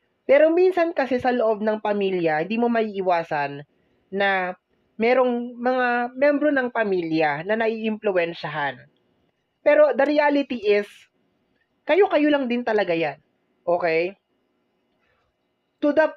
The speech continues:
point na ginawa mo yung part mo, my dear, of helping your family or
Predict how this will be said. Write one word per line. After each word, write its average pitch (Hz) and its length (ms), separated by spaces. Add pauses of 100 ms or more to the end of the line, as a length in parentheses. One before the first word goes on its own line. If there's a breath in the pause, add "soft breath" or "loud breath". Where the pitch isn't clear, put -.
point 349 320
na 302 80
ginawa 269 480
mo 233 160
yung 240 300
part 240 340
mo, 226 160
my 196 320
dear, 202 400
of 208 320 (240)
helping 262 640 (160)
your 262 240
family 226 560 (800)
or 233 320